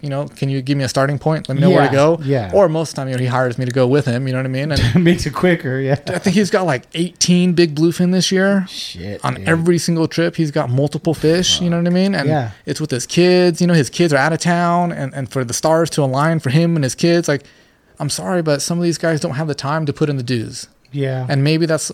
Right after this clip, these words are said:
Speaker 1: kind of like an old school thinking, you know what I mean?
Speaker 2: Yeah.
Speaker 1: But, but that's why there's Fish Dope. That's why there's my site. That's why, that's why there's Dave Hanson's site,
Speaker 2: Yes.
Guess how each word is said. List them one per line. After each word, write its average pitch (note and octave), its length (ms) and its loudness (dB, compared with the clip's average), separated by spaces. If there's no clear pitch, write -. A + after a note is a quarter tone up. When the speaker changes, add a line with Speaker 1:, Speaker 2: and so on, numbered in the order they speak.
Speaker 1:
kind D#3+ 120 -4
of D3+ 60 -2
like C3+ 100 -2
an C3 140 -4
old D#3 180 0
school D#3+ 240 0
thinking, E3+ 400 0
you F#3 80 2
know F#3 60 2
what F#3 100 2
I F#3 40 2
mean? F#3 160 4
Speaker 2:
Yeah. F3 220 6
Speaker 1:
But, C3 40 -2
but C#3 120 2
that's D#3 220 -4
why E3 140 0
there's D3+ 180 0
Fish - 280 -2
Dope. D#3 260 0
That's D3 180 -4
why D#3 100 0
there's D3 200 -2
my D3 180 -2
site. D3+ 300 -2
That's C3+ 180 -2
why, C#3 200 -8
that's C#3+ 200 -6
why D3 140 0
there's C#3 160 -2
Dave C#3+ 160 0
Hanson's C3 360 -6
site, A#2+ 200 -6
Speaker 2:
Yes. E3 140 4